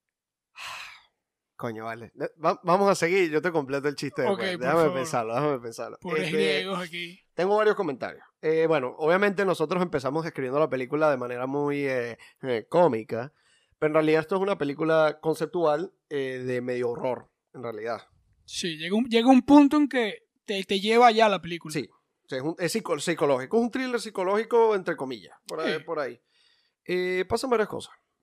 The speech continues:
Speaker 1: Primero, tú sabes que a mí me encantan las películas conceptuales, en la idea de... No hay que llevar otra, no hay,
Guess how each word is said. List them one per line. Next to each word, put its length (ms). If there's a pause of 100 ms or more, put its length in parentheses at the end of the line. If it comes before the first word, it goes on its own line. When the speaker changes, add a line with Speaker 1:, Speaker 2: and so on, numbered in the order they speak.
(200)
Speaker 1:
Primero, 320
tú 120
sabes 180
que 60
a 20
mí 80
me 100
encantan 300
las 100
películas 360
conceptuales, 640 (160)
en 180
la 120
idea 280
de... 480 (1500)
No 240
hay 100
que 120
llevar 260
otra, 300
no 160
hay, 100